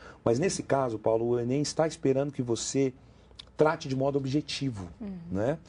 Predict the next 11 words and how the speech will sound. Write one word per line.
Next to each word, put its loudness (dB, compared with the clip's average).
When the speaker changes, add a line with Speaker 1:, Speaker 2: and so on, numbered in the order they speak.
Speaker 1:
E 4
ainda 0
fazendo -4
Speaker 2:
Sim, -2
sim. -6
Speaker 1:
comentário -2
sobre 0
o -2
filho -2
da 2
Silvana, -2